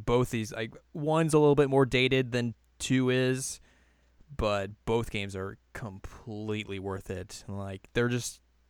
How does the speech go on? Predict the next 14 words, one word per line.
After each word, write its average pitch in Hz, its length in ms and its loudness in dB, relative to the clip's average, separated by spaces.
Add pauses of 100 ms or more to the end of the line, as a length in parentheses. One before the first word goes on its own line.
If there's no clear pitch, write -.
(100)
there's 120 180 -2
some 123 180 -2
rare 127 180 6
gems 120 340 2
out 101 180 -2
there 98 360 -2 (540)
that 98 520 -2
you 107 140 -2
probably 110 640 0
just 107 260 -8
kinda 117 220 -6
glanced 107 360 -6
over 101 340 0
in 92 160 -10